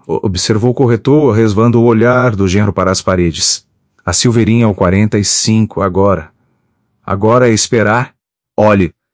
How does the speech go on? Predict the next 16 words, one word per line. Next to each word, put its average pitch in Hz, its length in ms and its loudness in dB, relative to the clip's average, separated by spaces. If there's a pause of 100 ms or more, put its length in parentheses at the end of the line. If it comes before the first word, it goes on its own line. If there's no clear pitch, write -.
naturalmente 147 680 0
ela 120 160 2
correu 110 360 2
ao 123 80 4
lá 110 280 2
para 95 260 -2
casa 113 340 0
desabafar 110 600 0
com 143 80 0
a 135 40 2
irmã. 104 300 2 (240)
Sempre 190 400 0
foram 147 340 2
amigas 127 380 2
e 127 60 -2
confidentes. 107 880 -2